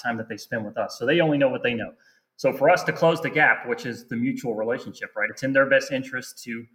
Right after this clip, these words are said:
place candidates, right? It's good for their recruiting. And then it's in our best interest to make sure that what they are developing in-house is going to fit us because that helps our, our talent pipeline. Um, so those, those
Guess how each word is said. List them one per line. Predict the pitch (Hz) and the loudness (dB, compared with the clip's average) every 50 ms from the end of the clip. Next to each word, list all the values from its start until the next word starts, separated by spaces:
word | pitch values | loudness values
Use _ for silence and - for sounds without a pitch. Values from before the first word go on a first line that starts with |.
| _ _ _ _ _ | _ _ _ _ _
place | - 151 139 139 - | 2 2 2 2 2
candidates, | - - 143 139 127 113 104 131 123 - - | 0 2 2 4 4 2 0 -2 -4 -4 0
right? | 107 110 113 - - | 2 2 2 2 -2
It's | 117 - - | -12 -10 -4
good | - 135 135 - | -2 -2 -2 -2
for | - 120 | -2 -2
their | 117 127 139 147 143 - - - _ _ _ _ | 0 2 2 2 0 -2 -8 -18 _ _ _ _
recruiting. | 123 117 - - 120 113 104 104 - 113 - _ _ _ _ _ _ _ - | -10 -10 -6 -4 -2 0 0 0 -2 -4 -8 _ _ _ _ _ _ _ -2
And | 123 135 131 | 0 2 4
then | 131 | 4
it's | 135 - - | 2 2 4
in | 143 160 | 4 6
our | - 156 175 170 | 6 6 6 6
best | 151 139 131 - | 6 4 4 4
interest | 139 135 - - 185 - - - | 0 0 0 0 -2 -4 -2 -2
to | 123 | 0
make | 127 131 123 - | 0 0 0 0
sure | - 143 139 135 139 | 2 2 4 4 4
that | 131 120 110 - - - | 4 2 2 0 -4 -2
what | - 139 - - - | 0 0 0 0 0
they | 135 143 147 | 0 0 2
are | 135 131 127 | 2 2 2
developing | 117 120 110 107 127 147 151 143 - 135 127 123 104 | 0 0 0 2 2 2 2 2 0 -2 -4 -4 -4
in-house | 127 131 131 - - 156 165 - 131 - - - - _ _ _ _ _ _ _ | -4 -4 -2 2 4 4 4 4 2 -2 -6 -12 -16 _ _ _ _ _ _ _
is | 135 131 135 | -4 -4 0
going | 135 160 156 156 151 151 | 2 2 2 2 2 0
to | - 120 | -4 -8
fit | - - 165 151 - - | -4 0 0 2 2 2
us | 135 156 165 160 - - - | 4 4 4 2 0 -4 -8
because | 120 - 123 127 | -8 -4 0 2
that | 143 - | 2 2
helps | 139 143 139 135 - - | 4 2 2 2 2 0
our, | 127 113 107 107 - - - _ _ _ - | 0 2 2 0 -2 -6 -16 _ _ _ 0
our | 131 127 | 0 0
talent | - - 147 131 120 107 - - | 2 4 2 2 2 0 0 0
pipeline. | 143 127 117 - 104 98 92 - _ _ _ _ _ _ _ _ _ | 2 2 2 0 -4 -10 -12 -14 _ _ _ _ _ _ _ _ _
Um, | 123 127 127 123 123 | 2 4 4 4 4
so | - 156 | 2 4
those, | 160 175 180 160 - - 160 | 4 6 4 4 0 0 0
those | 175 180 175 175 - | 2 2 2 0 -4